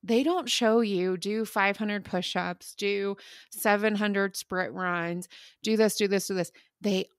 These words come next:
always focus on the moments, the interpersonal moments where a coach is helping an athlete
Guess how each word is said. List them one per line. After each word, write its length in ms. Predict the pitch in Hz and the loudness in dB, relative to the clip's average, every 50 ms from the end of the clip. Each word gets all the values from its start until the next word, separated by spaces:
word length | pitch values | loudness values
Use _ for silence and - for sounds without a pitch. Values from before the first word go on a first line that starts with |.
| _ _ _ _ - | _ _ _ _ 8
always 960 | 247 240 247 254 262 262 262 269 269 269 269 269 277 277 285 277 254 - - - _ | 10 12 12 12 10 8 6 4 2 2 2 0 0 0 -2 -4 -4 -8 -12 -14 _
focus 680 | - - - - 233 220 214 208 - 190 185 180 - - - | -18 -8 0 2 2 2 2 0 -2 -2 -2 -2 -4 -6 -8
on 240 | - 190 190 185 185 | -4 -4 -2 -2 -2
the 80 | 185 180 | -2 -2
moments, 640 | 180 190 202 214 220 226 220 202 185 175 180 - - | -2 0 0 0 2 0 0 -2 -4 -6 -8 -8 -8
the 180 | 196 185 - - 214 | -8 -10 -6 -2 2
interpersonal 1500 | 220 226 233 226 - - 247 262 254 - - - - - - - 262 269 247 - - - - 269 254 254 254 254 262 247 | 4 4 4 2 0 0 -2 -2 -2 -2 -8 -14 -14 -6 0 2 2 4 2 0 -2 -2 -2 0 2 2 2 0 -2 -2
moments 920 | 226 214 208 202 196 185 165 - - - - - - - - - - - _ _ _ _ _ _ _ _ _ _ _ _ _ _ _ _ _ _ _ _ _ _ _ _ _ _ _ _ _ _ _ _ _ _ _ _ _ _ _ _ - | -4 -4 -4 -4 -4 -6 -6 -8 -10 -14 -14 -14 -12 -12 -10 -12 -12 -14 _ _ _ _ _ _ _ _ _ _ _ _ _ _ _ _ _ _ _ _ _ _ _ _ _ _ _ _ _ _ _ _ _ _ _ _ _ _ _ _ 0
where 180 | 214 220 220 - | 2 2 4 2
a 80 | 208 | 0
coach 920 | 196 - - - - 240 240 254 269 277 - - - - - - - - - _ _ _ _ _ - | -4 -6 -10 -4 0 0 2 2 0 -2 -6 -6 -2 0 0 0 0 -4 -10 _ _ _ _ _ -4
is 180 | 214 214 208 | -4 -4 -2
helping 540 | - - - 220 220 214 214 - 233 233 226 | -4 0 2 2 2 2 2 -2 -2 -2 -2
an 100 | 226 214 | -2 -4
athlete 840 | 127 156 170 190 190 175 - - 196 180 180 180 175 - - - - | -4 -4 -2 -2 -4 -6 -8 -8 -8 -6 -6 -6 -6 -8 -10 -12 -18